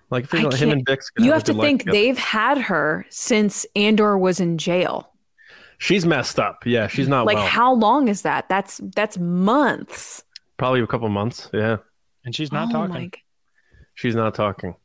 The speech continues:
Speaker 1: No.
Speaker 3: A
Speaker 1: And
Speaker 3: side
Speaker 1: she
Speaker 3: note,
Speaker 1: looks
Speaker 3: when
Speaker 1: like
Speaker 3: they
Speaker 1: how
Speaker 3: went
Speaker 1: I
Speaker 3: into
Speaker 1: look in
Speaker 3: that
Speaker 1: the
Speaker 3: scene,
Speaker 1: morning.
Speaker 3: I was like, "Oh no, Lacey's about to have a hard time," 'cause they're gonna, they're talking about all that stuff again.
Speaker 1: <sighs> Yeah.
Speaker 2: I can't. I can't.
Speaker 3: Can
Speaker 2: I
Speaker 3: we
Speaker 2: just kinda tune it out.
Speaker 3: Can we talk about Anto Krieger?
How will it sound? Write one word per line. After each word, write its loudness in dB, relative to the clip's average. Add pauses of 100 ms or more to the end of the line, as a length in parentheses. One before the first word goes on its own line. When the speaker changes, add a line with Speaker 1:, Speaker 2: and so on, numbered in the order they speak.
(280)
Speaker 1:
No. -4
Speaker 3:
A -16
Speaker 1:
And -8
Speaker 3:
side 0
Speaker 1:
she 0
Speaker 3:
note, 0
Speaker 1:
looks -2
Speaker 3:
when 0
Speaker 1:
like 2
Speaker 3:
they -2
Speaker 1:
how 0
Speaker 3:
went 2
Speaker 1:
I 2
Speaker 3:
into 2
Speaker 1:
look 2
in 0
Speaker 3:
that -2
Speaker 1:
the -2
Speaker 3:
scene, 0
Speaker 1:
morning. 0
Speaker 3:
I -2
was -6
like, -4
"Oh -2
no, -2
Lacey's -8
about -6
to -12
have -8
a -10
hard -8
time," -8
'cause -8
they're -2 (100)
gonna, 0 (220)
they're -4
talking -2
about -4
all -4
that -4
stuff -8
again. -4
Speaker 1:
<sighs> -8
Yeah. -2 (400)
Speaker 2:
I -2
can't. -6 (200)
I -8
can't. -8
Speaker 3:
Can 0
Speaker 2:
I -2
Speaker 3:
we 0
Speaker 2:
just -2
kinda -2
tune -4
it -2
out. -4 (500)
Speaker 3:
Can -6
we -2
talk -4
about -4
Anto -4
Krieger? -6